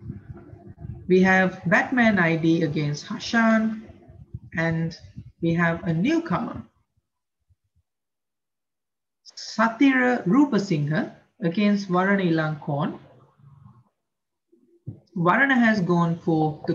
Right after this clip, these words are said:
Collet system, and he has gotten, uh, the famous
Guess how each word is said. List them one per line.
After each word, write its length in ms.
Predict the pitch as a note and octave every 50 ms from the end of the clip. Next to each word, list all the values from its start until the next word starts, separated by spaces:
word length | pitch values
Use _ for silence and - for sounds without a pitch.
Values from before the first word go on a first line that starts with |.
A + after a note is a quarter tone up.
| - -
Collet 300 | - A#3+ B3+ B3+ B3 A#3
system, 800 | - - F3+ D#3 - - - D3 C#3+ F#3 - - - - - -
and 180 | - - F#3+ G3
he 140 | G3 G3+ G3+
has 240 | G3 G3+ F#3+ G3 -
gotten, 680 | - - C#4+ F4 - - E3 D3+ D3 E3+ - - - - - - - - - - - - - - _ - _ -
uh, 600 | - D3+ D3+ D3+ D3 D3 D3 D3 C#3+ C#3+ C#3+ E3+ - - - - - - - - - _ _ _ - - - - - - - - - - _ - _ - _ -
the 80 | F3+ F3
famous 840 | - - - A3+ A#3 A3+ A3+ A3+ A3 G#3+ G#3 - - - - -